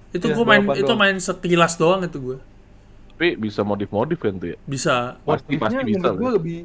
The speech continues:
Speaker 2: banyak malah.
Speaker 3: Hah? Yang
Speaker 2: Menurut
Speaker 3: sa-,
Speaker 2: gua ya.
Speaker 3: yang satu justru lebih banyak?
Speaker 2: Menurut gua. Si apa?
Speaker 3: Oh.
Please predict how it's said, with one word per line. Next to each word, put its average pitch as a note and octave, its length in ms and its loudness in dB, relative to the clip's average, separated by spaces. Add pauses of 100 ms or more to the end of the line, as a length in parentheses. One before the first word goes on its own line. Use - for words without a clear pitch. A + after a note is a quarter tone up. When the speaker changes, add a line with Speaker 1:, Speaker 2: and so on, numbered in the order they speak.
(140)
Speaker 2:
banyak G#3 300 0 (180)
malah. C#3 240 -6 (640)
Speaker 3:
Hah? - 120 0 (120)
Yang B2+ 240 4
Speaker 2:
Menurut D3 160 -6
Speaker 3:
sa-, C3+ 80 2
Speaker 2:
gua C#3 160 2
ya. C3 80 4
Speaker 3:
yang - 80 -2
satu F3 160 2
justru F#3 240 -2
lebih D#3 160 -2
banyak? C#3 240 0 (840)
Speaker 2:
Menurut D3 240 -10
gua. C#3 200 -2 (280)
Si D#3 320 -6
apa? D3+ 220 -2
Speaker 3:
Oh. F#3+ 560 -6